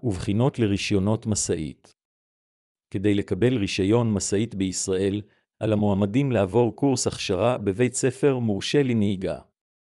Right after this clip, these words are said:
קורס ההכשרה כולל הן הדרכה בכיתה והן התנסות מעשית בנהיגה. ההוראה בכיתה מכסה נושאים כמו חוקי תנועה, תקנות בטיחות ותחזוקת רכב.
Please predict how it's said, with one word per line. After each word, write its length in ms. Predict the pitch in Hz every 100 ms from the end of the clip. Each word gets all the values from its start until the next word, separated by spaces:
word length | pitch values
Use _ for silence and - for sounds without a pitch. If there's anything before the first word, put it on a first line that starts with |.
| _ _ _ _ _ _
קורס 340 | - 143 -
ההכשרה 500 | 104 87 - 92 120
כולל 440 | 117 107 101 117 104
הן 160 | 110
הדרכה 420 | 101 98 95 131
בכיתה 540 | 127 104 110 - 131 139
והן 220 | 107 110
התנסות 560 | 113 104 104 - 160 -
מעשית 460 | 123 107 - 165 135
בנהיגה. 560 | 131 110 101 87 67 - _ _ _ _ _ _ _ _ _
ההוראה 420 | - 101 95 101 127
בכיתה 440 | 107 107 - 123
מכסה 520 | 120 - 98 - 123
נושאים 440 | 101 95 - 123 117
כמו 240 | 110 104
חוקי 400 | - 101 - 123
תנועה, 460 | - 101 101 98 101 - _ _ -
תקנות 460 | 104 110 120 151
בטיחות 540 | 104 98 101 - 156 156
ותחזוקת 680 | 107 107 - 110 - 131 127
רכב. 380 | 98 82 73